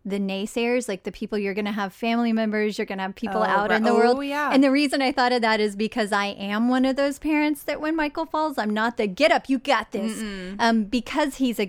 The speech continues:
Speaker 1: but he's, every kid is different. Some
Speaker 2: Right.
Speaker 1: kids need the, "No, no, no," 'cause my stepdaughter, you actually do have to be like, "No, no, you're fine, you're
Speaker 2: Yeah,
Speaker 1: fine,"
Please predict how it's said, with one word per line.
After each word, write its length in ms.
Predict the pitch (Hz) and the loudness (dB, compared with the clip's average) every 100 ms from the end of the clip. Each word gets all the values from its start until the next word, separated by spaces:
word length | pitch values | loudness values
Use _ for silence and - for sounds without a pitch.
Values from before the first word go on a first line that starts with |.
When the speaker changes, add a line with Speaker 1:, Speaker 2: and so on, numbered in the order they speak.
| 180 - | -2 -2
Speaker 1:
but 140 | 247 | -2
he's, 360 | 262 302 247 - | 0 -2 -2 -2
every 240 | 240 269 262 | -2 0 -2
kid 240 | - 262 | -2 -2
is 160 | 254 190 | -2 -2
different. 560 | 285 330 190 175 - | -2 -2 -2 -10 -12
Some 220 | 220 262 254 | -2 2 2
Speaker 2:
Right. 40 | |
Speaker 1:
kids 300 | - 240 202 | 2 0 2
need 260 | 226 294 226 | 0 0 0
the, 180 | 208 185 | -2 0
"No, 160 | 220 | 0
no, 120 | 277 | 0
no," 240 | 392 285 285 | 2 2 2
'cause 220 | 277 226 | -2 0
my 100 | 233 | -2
stepdaughter, 480 | - 302 311 226 214 | 0 -4 0 0 0
you 140 | 214 | -2
actually 320 | 202 - 202 | -2 -4 -8
do 220 | 190 262 233 | -4 -4 -2
have 180 | 185 | -4
to 80 | - | -6
be 80 | - | -6
like, 140 | 190 | -2
"No, 100 | 311 | 0
no, 140 | 392 311 | 2 2
you're 180 | 302 349 | 0 0
fine, 280 | 427 339 | 0 0
you're 120 | 214 220 | -2 0
Speaker 2:
Yeah, 60 | |
Speaker 1:
fine," 200 | 240 196 | 0 0